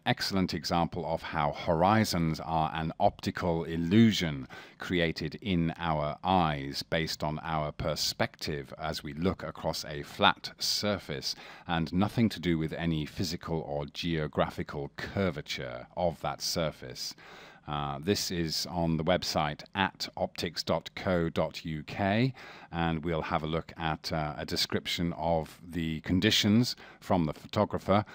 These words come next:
and a scientific explanation of what is actually happening in this photograph. You'll notice a very kind of hard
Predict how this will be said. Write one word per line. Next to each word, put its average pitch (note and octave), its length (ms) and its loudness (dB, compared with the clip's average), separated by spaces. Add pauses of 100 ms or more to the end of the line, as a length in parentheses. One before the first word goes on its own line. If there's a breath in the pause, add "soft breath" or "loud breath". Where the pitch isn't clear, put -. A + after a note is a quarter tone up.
(160 loud breath)
and E2+ 300 2
a D#2 200 -2
scientific E2 760 0
explanation D#2 680 -2
of D2+ 280 -4
what E2 300 2
is E2 260 -2
actually D#2+ 360 -8
happening D2+ 560 -2
in D#2 160 -4
this D2 120 -4
photograph. C#2+ 640 -2 (320 loud breath)
You'll G2 140 4
notice F#2+ 420 4
a F2+ 100 -2
very F2 240 4
kind F#2 220 0
of D#2+ 80 0
hard F#2 640 4